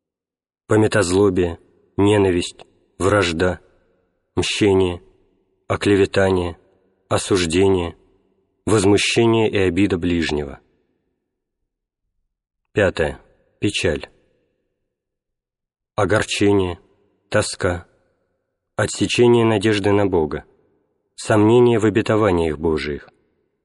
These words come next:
неблагодарение Богу за всё случающееся,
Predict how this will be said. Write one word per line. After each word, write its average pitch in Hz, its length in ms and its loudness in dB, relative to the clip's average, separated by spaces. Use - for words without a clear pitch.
неблагодарение 107 840 2
Богу 110 320 0
за 90 140 -2
всё 110 200 -4
случающееся, 80 1040 -2